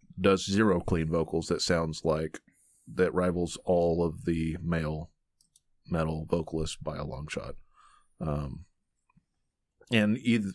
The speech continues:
neither of them are hard on the eyes. So, but that's not the reason I listen to 'em. Like, I, you know, if I want it, uh, there's plenty of pop stars that are hot too, right? Like, I just listen to stuff, and I, if it's female fronted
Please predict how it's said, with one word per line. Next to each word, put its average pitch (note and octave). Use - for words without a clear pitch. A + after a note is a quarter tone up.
neither G#2
of F#2
them F2+
are E2+
hard E2
on D2
the D2
eyes. C#2+
So, F#2
but A2
that's G#2+
not G2+
the G2
reason F2+
I E2+
listen E2+
to F2
'em. E2
Like, E2+
I, G#2+
you A#2+
know, F#2+
if A2+
I A2
want A2+
it, -
uh, G#2
there's C3
plenty C3
of F#2+
pop G#2+
stars G2
that F#2+
are E2+
hot E2+
too, E2
right? D#2
Like, F#2+
I G#2+
just G#2
listen B2+
to A#2
stuff, G#2
and G2
I, F2+
if A#2
it's A2+
female C#3
fronted A#2